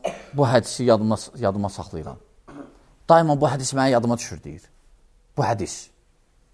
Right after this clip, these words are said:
Daima deyir, "Mənim yadıma düşür." Hansı ki, Səhihəndə, Buxari Müslimdə, hansı ki, o kişi ki, deyir ki, "Mən öləndə məni yandırarsınız." Deyir ki, bu kişi Allahın qüdrətinə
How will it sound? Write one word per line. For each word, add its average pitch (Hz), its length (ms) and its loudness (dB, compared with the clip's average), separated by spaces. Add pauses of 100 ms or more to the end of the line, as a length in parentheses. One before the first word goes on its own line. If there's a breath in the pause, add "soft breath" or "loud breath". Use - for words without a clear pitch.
(440)
Daima 165 320 8
deyir, 160 120 6
"Mənim 175 200 10
yadıma 175 260 8
düşür." 139 340 4 (1300)
Hansı 156 260 6
ki, 185 60 6
Səhihəndə, 175 600 10
Buxari 175 260 10
Müslimdə, 165 580 6 (840)
hansı 165 220 8
ki, 185 80 8
o 170 60 10
kişi - 240 2
ki, 156 160 6
deyir 156 160 8
ki, 165 120 4
"Mən 151 260 8
öləndə 143 200 8
məni 135 180 8
yandırarsınız." 123 760 6 (1400)
Deyir 190 160 8
ki, 196 120 2
bu 220 60 8
kişi - 540 6 (400)
Allahın 190 440 12
qüdrətinə 190 460 10